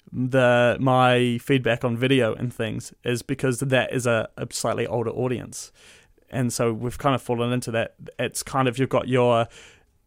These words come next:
people that are renting don't typically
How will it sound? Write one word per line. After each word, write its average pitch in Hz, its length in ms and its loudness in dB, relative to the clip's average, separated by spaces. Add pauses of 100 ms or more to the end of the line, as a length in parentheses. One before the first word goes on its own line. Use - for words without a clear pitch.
(400)
people 165 300 8
that 135 160 4
are 131 120 2
renting 127 380 0
don't 120 280 -2
typically 113 640 -4